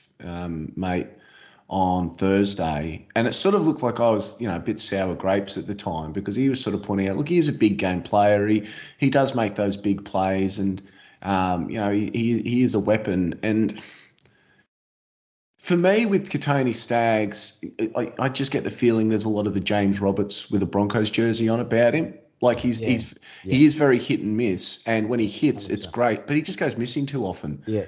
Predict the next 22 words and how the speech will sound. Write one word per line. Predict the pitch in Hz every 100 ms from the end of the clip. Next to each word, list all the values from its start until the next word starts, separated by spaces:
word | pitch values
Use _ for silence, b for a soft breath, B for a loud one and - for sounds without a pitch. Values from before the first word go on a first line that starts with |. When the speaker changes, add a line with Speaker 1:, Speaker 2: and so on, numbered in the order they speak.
| -
Speaker 2:
he's | 113
Speaker 1:
And | 120
Speaker 2:
a |
Speaker 1:
that's | 135 135
Speaker 2:
hu- |
Speaker 1:
where | 139
the |
concern | - 110 95 107 104
is | 123 139
in | 98
Origin. | 95 123 147
Speaker 2:
James | 156
Roberts | 135 131 117
is | 113
the | 101
perfect | 120 113 104
analogy. | 101 101 101 90 90 - _ _
He's | 117
Speaker 1:
Yeah. | 135
Speaker 2:
exactly | - - 113 98
James | 95 95 90
Roberts. | 95 87 - -